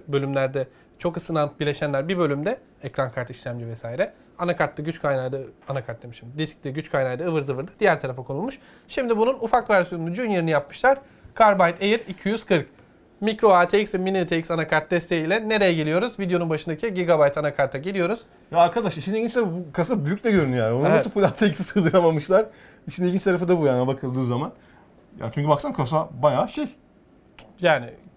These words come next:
Speaker 2: Şey duruyor yani.
Speaker 1: Tok
Speaker 2: Kallavi
Speaker 1: duruyor
Speaker 2: duruyor,
Speaker 1: böyle.
Speaker 2: kallavi duruyor yani. Hakikaten tok duruyor. Yani ama tabii şey, bu muhtemelen şu an görseller de bizi biraz
Speaker 1: Hı hı.
Speaker 2: yanıltıyor. Çünkü dediğim gibi Mini A T X ve Micro A T X form faktörüne uygun şekilde yapılmış. Hani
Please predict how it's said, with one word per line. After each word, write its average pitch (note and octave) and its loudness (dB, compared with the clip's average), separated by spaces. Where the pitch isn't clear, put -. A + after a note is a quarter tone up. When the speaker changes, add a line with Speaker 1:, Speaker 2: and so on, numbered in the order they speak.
Speaker 2:
Şey F3+ 0
duruyor C#3+ -2
yani. G2 -6
Speaker 1:
Tok - -20
Speaker 2:
Kallavi C#3+ 4
Speaker 1:
duruyor D#3 4
Speaker 2:
duruyor, B2+ 2
Speaker 1:
böyle. A2 0
Speaker 2:
kallavi C#3+ 2
duruyor A#2 0
yani. G2+ -2
Hakikaten D3 2
tok D#3+ -2
duruyor. D3+ -2
Yani B2+ 0
ama G#3 0
tabii G#3 0
şey, C#3+ -4
bu D3+ -2
muhtemelen E3 -2
şu C#3 -10
an C3+ -12
görseller C#3+ 0
de B2+ -6
bizi B2+ -6
biraz B2+ 0
Speaker 1:
Hı A#2+ -4
hı. B2 -4
Speaker 2:
yanıltıyor. B2+ -4
Çünkü C3+ -8
dediğim C3+ -4
gibi A2+ -8
Mini B2+ -4
A B2 -4
T C3+ -8
X A#2+ -12
ve B2+ -6
Micro B2 -6
A A#2+ 0
T B2+ -14
X B2 -18
form B2 -8
faktörüne B2 -6
uygun B2 -6
şekilde A2+ -10
yapılmış. A2 -10
Hani F3 -2